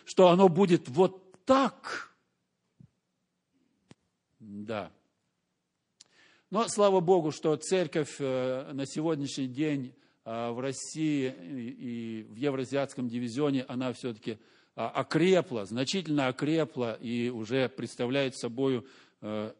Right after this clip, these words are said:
значительную часть религиозного сообщества, э, в странах бывшего Советского Союза. Она создала очень сильную, э, организацию,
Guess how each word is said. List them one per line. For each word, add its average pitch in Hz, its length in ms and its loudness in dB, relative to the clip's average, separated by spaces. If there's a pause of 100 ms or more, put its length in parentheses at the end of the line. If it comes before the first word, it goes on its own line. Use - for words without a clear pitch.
(140)
значительную 139 880 0
часть 156 360 0
религиозного 131 640 -2
сообщества, 131 880 -2 (320)
э, 107 400 -6
в - 40 -16
странах 135 460 0
бывшего 120 400 -2
Советского 123 520 -4
Союза. 131 640 -2 (320)
Она 131 240 -2
создала 135 460 0
очень 123 320 -4
сильную, 123 720 -2 (260)
э, 110 360 -4
организацию, 135 1080 -2